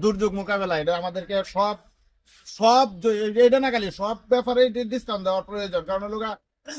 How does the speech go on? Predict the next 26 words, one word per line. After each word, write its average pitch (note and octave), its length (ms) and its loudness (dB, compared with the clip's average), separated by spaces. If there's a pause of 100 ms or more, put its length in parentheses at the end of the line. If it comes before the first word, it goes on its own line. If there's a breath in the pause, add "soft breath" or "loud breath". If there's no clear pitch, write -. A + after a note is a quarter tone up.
আজকে G#3+ 220 -8
আমার G#3+ 180 0
দোকান A3+ 260 0 (100)
বন্ধ, G3+ 180 -4 (460)
অফিস A3+ 260 0 (100)
বন্ধ, G#3+ 180 -4 (380)
কিন্তু A3 160 -2
আমি G#3 180 0
এই G#3+ 180 0
টাকাগুলি G#3 360 -4
আমি G3+ 180 -6 (160)
ইউজ A3+ 240 -2
করতে A#3 260 0
পারি G3 160 0
নাই। D3 140 -6 (160)
তাহলে A#3+ 200 2
ওইটা A#3 240 0
খাইতে B3+ 220 0 (120)
নাই A3+ 180 -2
কিসের A#3+ 320 -4
জন্য? A3 140 -4 (200)
এটা E3 160 -6 (280)
টাকাটা G#3 340 -8
তো G#3+ 60 -4 (200)
আমার, G3+ 220 0 (1120)
মানে, F#3+ 220 -6